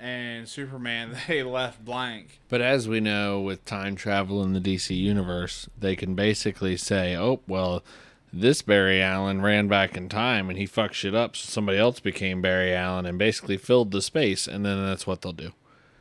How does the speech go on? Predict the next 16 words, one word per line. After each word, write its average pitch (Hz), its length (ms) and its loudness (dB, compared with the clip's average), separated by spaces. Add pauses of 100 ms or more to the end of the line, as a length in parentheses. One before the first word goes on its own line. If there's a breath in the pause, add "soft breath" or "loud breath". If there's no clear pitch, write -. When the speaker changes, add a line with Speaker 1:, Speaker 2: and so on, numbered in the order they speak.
(220 soft breath)
Speaker 2:
Is 95 140 -4
they'll 95 160 2
just 92 240 -2
Speaker 1:
<laughs> 156 680 0
Speaker 2:
everybody 131 880 8
all 101 160 6
just 101 340 0
thinks 104 320 0
that 120 180 2
this 113 200 2
is 120 140 0
Barry. 131 280 4
It'll 95 320 0
be 101 160 4
some 98 340 0
sorta 90 520 0